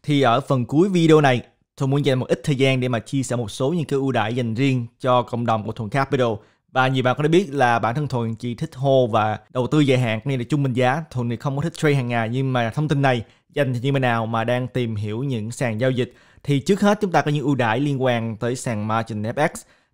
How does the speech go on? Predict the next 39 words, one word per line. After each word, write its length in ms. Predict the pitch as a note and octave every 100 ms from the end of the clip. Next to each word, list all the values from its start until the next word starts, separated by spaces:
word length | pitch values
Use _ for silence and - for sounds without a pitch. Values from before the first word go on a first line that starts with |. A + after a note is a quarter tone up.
| -
Đây 200 | D#3 D#3+
là 300 | D3 B2+ A#2+
một 280 | A#2+ A2+
cái 120 | - D#3
sàn 380 | C#3+ A#2+ A2+
margin 440 | A#2+ C3 C3 C3+ A#2 - _ -
nhưng 220 | C#3 C#3
mà 100 | B2+
hiện 180 | A#2 A#2
bây 100 | C3
giờ 120 | B2
là 100 | A2+ -
không 200 | D#3+ D#3
có 120 | D#3+
hỗ 200 | C3 C3+
trợ 360 | C3+ A2 A2 G#2+ _ _ _
Hoa 140 | - D3
Kỳ, 260 | D3 A#2 -
nhưng 240 | C3+ C#3 C3
mà 100 | A#2+
những 380 | A#2 G#2+ G#2+ C#3+
cái 300 | D#3 C#3+ D#3
nơi 180 | C#3
khác 400 | B2 D#3 F#3 -
là 120 | A2+ G#2+
có 100 | C3
thể 60 |
được 140 | G#2 -
sử 120 | B2+
dụng 260 | B2 G#2
như 180 | A#2 A#2+
là 240 | A#2+ G#2+ G#2+
ở 240 | - A2
Việt 200 | A2 A#2
Nam, 260 | B2+ A#2+ A#2+
ở 20 |
Canada 400 | - B2+ B2 A#2+
vân 140 | B2+
vân. 200 | C3 C#3